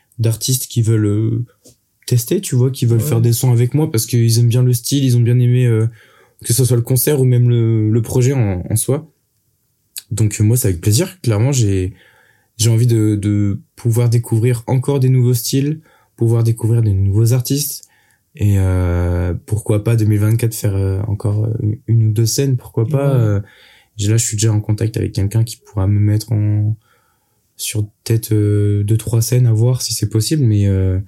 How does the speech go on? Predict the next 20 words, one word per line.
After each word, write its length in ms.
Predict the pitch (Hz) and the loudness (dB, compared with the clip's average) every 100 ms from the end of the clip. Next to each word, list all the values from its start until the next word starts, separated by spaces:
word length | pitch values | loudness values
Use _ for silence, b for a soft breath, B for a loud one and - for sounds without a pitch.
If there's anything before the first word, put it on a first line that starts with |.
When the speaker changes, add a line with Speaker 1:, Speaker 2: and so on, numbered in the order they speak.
| B B B B _ _ | B B B B _ _
Speaker 1:
mais 120 | 101 | -2
voilà, 200 | 95 117 156 | 0 0 0
clairement, 260 | 107 127 | 0 0
je 80 | 135 | -2
pense 180 | 139 135 | -6 -4
que 100 | 110 | -4
pour 240 | 107 98 | -2 0
moi, 260 | 104 113 131 | 2 2 2
deux 80 | 110 | 2
mille 160 | 107 | 0
vingt-quatre, 420 | 98 101 98 123 120 | 0 -2 0 -2 -2
ça 100 | 101 | -6
serait 240 | - 107 | -4 -2
de 140 | 95 | -2
continuer 540 | 92 95 110 - 120 120 | -4 -2 -4 0 0 2
à 360 | 107 98 98 98 | 0 0 -2 -4
travailler 420 | - 110 110 110 | -4 -2 0 2
ma 120 | 110 | 2
musique, 500 | 110 107 107 120 - | 2 2 0 -4 -4
euh, 320 | 104 101 101 | -2 -2 -4